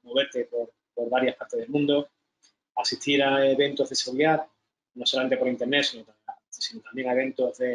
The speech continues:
de presenciales, porque ahí también se conoce a mucha gente, no solamente al, al ponente, sino también a, o a los ponentes, sino también a las personas que van allí, de otras empresas,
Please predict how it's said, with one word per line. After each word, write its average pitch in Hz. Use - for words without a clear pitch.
de -
presenciales, 139
porque -
ahí 113
también 131
se 131
conoce 127
a 123
mucha 127
gente, 143
no 123
solamente 127
al, 123
al 127
ponente, 143
sino 120
también 123
a, 117
o 120
a 117
los 117
ponentes, 143
sino 240
también 247
a -
las -
personas -
que -
van 147
allí, 147
de 135
otras 127
empresas, 151